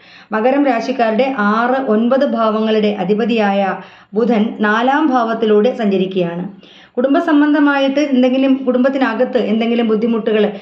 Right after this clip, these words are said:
തർക്കങ്ങൾ, അഭിപ്രായ വ്യത്യാസങ്ങൾ ഇതെല്ലാം ഉണ്ടാകുന്നതിന് സാധ്യതയുണ്ട്. പക്ഷേ നമ്മൾ കുടുംബം വിട്ട് മാറി നമ്മൾ വിദേശത്തേക്ക് പോകാൻ ആഗ്രഹിച്ചിരിക്കുന്നവരാണെങ്കിൽ അത് സാധിച്ചു കിട്ടുന്ന സമയം. വിദേശമെന്ന് പറഞ്ഞാൽ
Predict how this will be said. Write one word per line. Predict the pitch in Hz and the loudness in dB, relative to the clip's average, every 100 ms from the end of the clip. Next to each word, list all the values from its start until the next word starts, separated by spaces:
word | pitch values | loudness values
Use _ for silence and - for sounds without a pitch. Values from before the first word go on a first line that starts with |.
| - | -12
തർക്കങ്ങൾ, | - 220 - 226 214 | -6 -4 -2 0 2
അഭിപ്രായ | 214 233 233 233 233 | 2 0 -2 -2 0
വ്യത്യാസങ്ങൾ | 220 220 220 208 214 208 214 | -2 -2 -2 -2 0 0 0
ഇതെല്ലാം | 208 233 233 233 | 0 0 0 0
ഉണ്ടാകുന്നതിന് | 214 208 214 220 220 214 254 277 - - - | 0 0 0 0 0 0 0 -4 -14 -14 -4
സാധ്യതയുണ്ട്. | 233 208 208 190 175 196 | -2 0 0 0 -2 -4
പക്ഷേ | 226 - 285 | -6 -4 -2
നമ്മൾ | 269 262 269 233 | 0 0 0 -2
കുടുംബം | 226 254 254 254 | -2 0 2 2
വിട്ട് | 247 254 247 | 0 2 0
മാറി | 233 226 240 240 | 0 0 0 -2
നമ്മൾ | 226 220 | 0 0
വിദേശത്തേക്ക് | 214 214 214 220 220 214 214 | 0 0 -2 -2 -4 -4 -2
പോകാൻ | 220 226 226 180 - - - - | -2 0 -2 -4 -10 -18 -12 -6
ആഗ്രഹിച്ചിരിക്കുന്നവരാണെങ്കിൽ | 214 220 226 226 214 214 220 214 208 208 214 214 | -4 0 0 0 -2 0 0 0 0 0 0 0
അത് | 208 214 285 | -2 -2 -2
സാധിച്ചു | 269 208 208 214 | -2 -2 -2 -2
കിട്ടുന്ന | 208 202 202 | -2 0 -2
സമയം. | 202 190 190 | -2 -4 -6
വിദേശമെന്ന് | 196 220 233 254 254 | -2 -2 0 0 2
പറഞ്ഞാൽ | 254 247 254 | 0 0 0